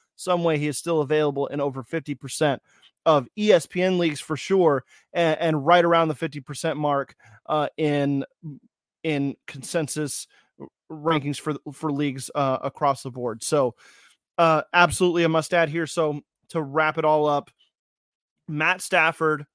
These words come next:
Chase Brown, Jake Browning, Odell Beckham Junior, and Jayden Reed round out my top five must adds for the fantasy playoffs. These guys can help you right now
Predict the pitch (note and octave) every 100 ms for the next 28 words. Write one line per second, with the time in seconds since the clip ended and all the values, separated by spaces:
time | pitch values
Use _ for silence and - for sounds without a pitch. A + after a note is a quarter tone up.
0 | _ _ _ _ _ _ _ - G3+ G#3+
1 | - - E3 D#3+ D#3 D3 - _ _ -
2 | C3+ F#3+ F#3 E3 E3+ E3 D#3+ D#3 D#3 _
3 | _ _ - G#3 G#3+ F#3+ F#3+ E3+ D3 E3
4 | D#3+ D3 D3 C3+ F3 E3+ D3+ D#3 D#3 C3+
5 | D#3 D#3 D#3 D3 D3+ D3+ - E3 - -
6 | E3+ E3 C#3 D#3 D#3+ - - D3+ C#3+ C#3+
7 | B2+ - _ _ - F3 D#3+ D3+ E3+ D#3
8 | D#3 - E3+ D#3+ D#3 - D#3+ F3 D#3+ -
9 | D3 C3+ E3 F#3+ G3+ G#3+ G#3 - _ _
10 | C3 C#3 E3 F#3+ - - _ _ C#3 D3
11 | D#3+ E3+ B2+